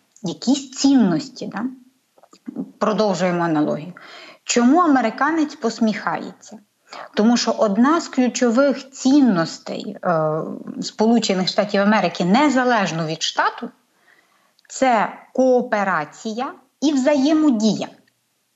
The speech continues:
Плюс в цій країні радше високий, ніж низький рівень соціальної довіри.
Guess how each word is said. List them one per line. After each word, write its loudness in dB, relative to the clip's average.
Плюс 0
в -20
цій -2
країні 0
радше -2
високий, 0
ніж 2
низький 0
рівень 2
соціальної 0
довіри. -2